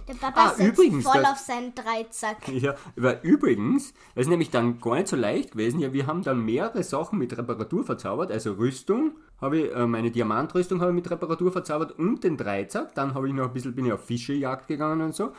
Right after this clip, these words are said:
Speaker 2: Und wenn du dann Experience Points kriegst, dann geht das auf die Rüstung und nicht auf den Dreizack. Jetzt habe ich die ganze Rüstung ablegen müssen, nur den Dreizack, mit dem Dreizack, äh,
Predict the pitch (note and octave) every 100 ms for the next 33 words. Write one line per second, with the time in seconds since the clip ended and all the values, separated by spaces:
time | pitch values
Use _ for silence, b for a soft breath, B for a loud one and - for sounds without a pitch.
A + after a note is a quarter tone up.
0 | B B B2 C#3+ D3+ - C3+ B3 - -
1 | - B3 C4+ A2+ - G2+ F#2 F#2 - E3+
2 | - - _ B2+ B2 B2+ B2+ B2 A2+ A#2+
3 | C3 E3 A#2 G2 G2 A#2+ C3 G3+ - C#3
4 | C#3+ B2 C#3+ E3 F#2 F#2+ G#2+ D3+ C3+ C3+
5 | F3 D#3+ E3+ F#3+ C#3+ C3+ F3+ G3+ G#2+ G#2+
6 | G2 G2+ E3+ C#4+ - A#2+ C#3 A3+ F4 C3+
7 | A2+ A2+ A#2 - F3 B3+ - C3 B2+ B2+
8 | A2+ A2 A2 F#3+ G3 - D3+ D3+ -